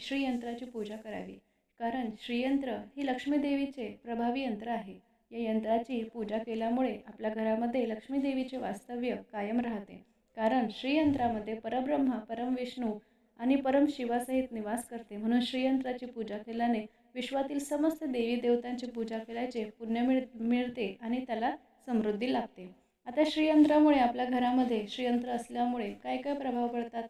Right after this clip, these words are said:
ते बघा. तर श्रीयंत्राच्या नुसत्या अस्तित्वाने सभोवतालचे वातावरण शुद्ध आणि मंगलमय होते. ज्या घरात हे यंत्र असते, त्या घरात नेहमी समृद्धी नांदते. श्रीयंत्रामुळे विद्या,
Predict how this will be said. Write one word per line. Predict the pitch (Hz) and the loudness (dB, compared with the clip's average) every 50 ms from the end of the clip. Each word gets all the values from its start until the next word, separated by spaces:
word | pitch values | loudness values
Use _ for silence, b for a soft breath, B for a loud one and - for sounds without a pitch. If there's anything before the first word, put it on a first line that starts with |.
| - | -10
ते | 233 | -12
बघा. | 220 196 180 170 - 196 202 _ _ _ _ _ _ _ _ | -12 -12 -12 -14 -16 -18 -20 _ _ _ _ _ _ _ _
तर | 262 254 | -10 -8
श्रीयंत्राच्या | 247 - - 262 254 254 254 262 262 277 277 285 277 285 254 220 | -6 -2 0 2 2 4 4 2 2 2 0 0 0 0 0 0
नुसत्या | 226 240 254 262 - - 277 254 | 2 2 2 0 0 -2 -2 -2
अस्तित्वाने | 240 226 - 254 247 247 240 247 247 240 233 208 208 - - - | -2 -2 -4 -6 -8 -6 -2 0 0 0 0 -2 -6 -8 -10 -8
सभोवतालचे | 220 214 240 247 247 247 262 254 262 254 269 254 | -4 0 0 0 2 2 0 0 0 -2 -2 -4
वातावरण | 240 214 214 - 220 220 220 233 240 226 226 220 | -4 -4 -4 -4 -2 -2 0 0 -2 -2 -4 -4
शुद्ध | - - 277 240 240 254 277 233 208 - - - | -4 -2 -2 -2 -2 -2 -2 -4 -4 -4 -8 -10
आणि | 233 247 254 | -6 -2 0
मंगलमय | 240 220 202 202 208 220 233 240 254 254 | 0 0 0 -2 -4 -2 -2 0 0 0
होते. | 240 226 202 196 180 175 - - _ _ _ _ _ _ - | 0 -2 -2 -4 -8 -14 -18 -20 _ _ _ _ _ _ -6
ज्या | - 226 226 226 220 208 | 2 4 4 4 4 2
घरात | 226 254 269 247 226 214 - 240 | 6 8 10 10 8 6 2 -2
हे | 247 | 0
यंत्र | 233 208 214 214 226 240 240 | 2 2 2 0 2 2 2
असते, | 240 240 - - 262 226 214 214 - _ _ _ _ - | 2 2 0 -6 -8 -10 -10 -10 -14 _ _ _ _ 0
त्या | 277 294 302 | 4 4 6
घरात | 285 285 294 277 254 220 220 220 | 6 6 8 8 8 8 8 4
नेहमी | 240 247 262 277 277 302 302 | 4 6 8 8 8 8 6
समृद्धी | 285 277 240 226 220 233 233 226 262 269 | 6 4 2 4 4 4 4 4 4 4
नांदते. | 247 233 202 196 190 - 185 170 - - _ _ _ _ - | 2 2 0 -2 -4 -8 -14 -18 -20 -20 _ _ _ _ -12
श्रीयंत्रामुळे | - - 240 233 233 226 214 220 214 - 226 226 233 247 262 269 240 214 - - - - - | -6 -2 0 2 2 2 2 0 -2 -2 -2 0 2 4 4 4 4 2 -2 -6 -14 -12 -8
विद्या, | 247 254 226 220 240 226 208 | -8 -6 0 2 4 4 4